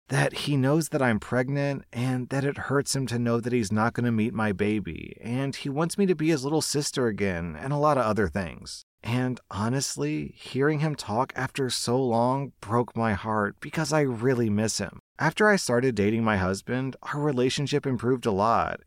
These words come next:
and we've come to consider ourselves family, and I was used to counting on him for everything, and now I miss him so much.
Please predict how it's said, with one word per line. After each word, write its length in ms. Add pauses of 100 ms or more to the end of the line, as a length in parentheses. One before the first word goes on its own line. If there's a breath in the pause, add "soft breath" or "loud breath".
(100)
and 280
we've 220
come 200
to 80
consider 420
ourselves 400
family, 640
and 380
I 120
was 240
used 180
to 80
counting 340
on 100
him 160
for 140
everything, 800
and 340
now 180
I 100
miss 220
him 120
so 320
much. 540